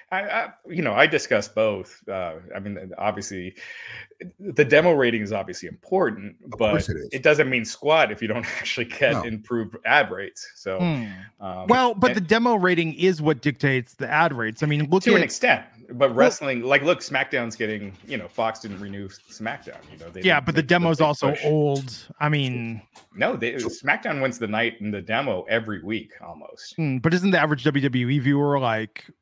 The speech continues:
Speaker 3: fifty?
Speaker 1: But that's younger than all the other shows on Friday
Speaker 3: Yeah.
Speaker 1: nights.
Speaker 2: So let me point something out.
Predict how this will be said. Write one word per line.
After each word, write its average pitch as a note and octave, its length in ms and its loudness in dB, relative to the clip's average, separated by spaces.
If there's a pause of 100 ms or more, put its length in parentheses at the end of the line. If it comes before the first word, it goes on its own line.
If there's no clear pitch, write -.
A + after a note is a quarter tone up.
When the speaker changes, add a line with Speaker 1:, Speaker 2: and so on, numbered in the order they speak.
(140)
Speaker 3:
fifty? C#3+ 420 -2 (540)
Speaker 1:
But B2+ 120 0
that's C#3 220 0
younger C#3 300 2
than A2 180 0
all A2 220 0
the A2+ 100 -2
other G#2+ 180 -2
shows A2+ 360 -4
on E2+ 100 -14
Friday F2 340 -8
Speaker 3:
Yeah. A2 180 -4
Speaker 1:
nights. F#2 180 -18 (440)
Speaker 2:
So C3+ 120 0
let D3 120 2
me E3 140 0
point A#2+ 220 6
something G2+ 240 -2
out. C#2+ 180 -10